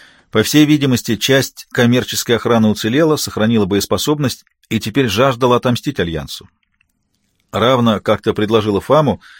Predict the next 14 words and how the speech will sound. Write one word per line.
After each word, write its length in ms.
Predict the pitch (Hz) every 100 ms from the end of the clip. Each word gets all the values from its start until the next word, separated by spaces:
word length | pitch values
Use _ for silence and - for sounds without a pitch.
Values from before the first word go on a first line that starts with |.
| - _ _
выйти 380 | - 120 135 120
с 80 | -
коммерческой 520 | 120 117 101 - 113
охраной 280 | 110 113 107
на 140 | 107
связь, 440 | - 131 165 - - _ -
чтобы 300 | - 113 123 -
убедить 460 | 117 117 139 160
тех 220 | - 120 -
повернуть 440 | 113 117 131 127
оружие 340 | 120 135 120
против 360 | 110 120 123 110
погибельного 520 | 107 107 107 107 107
флота. 400 | 104 110 80 -